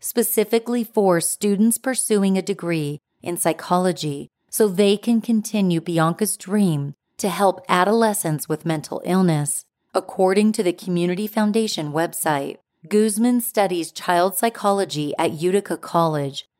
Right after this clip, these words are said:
and will use the scholarship to pursue graduate study in art therapy. Remarking on the scholarship, Kim Devins commented to the Observer Dispatch,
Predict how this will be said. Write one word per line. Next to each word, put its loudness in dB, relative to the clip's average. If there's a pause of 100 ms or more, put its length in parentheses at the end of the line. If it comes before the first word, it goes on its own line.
(120)
and 4
will 2
use 0
the -4
scholarship 0
to -16
pursue -2
graduate -2
study -2
in -2
art -4
therapy. -2 (320)
Remarking 2
on 2
the -2
scholarship, -2 (260)
Kim 2
Devins 0
commented -4
to -6
the -2
Observer -2
Dispatch, -4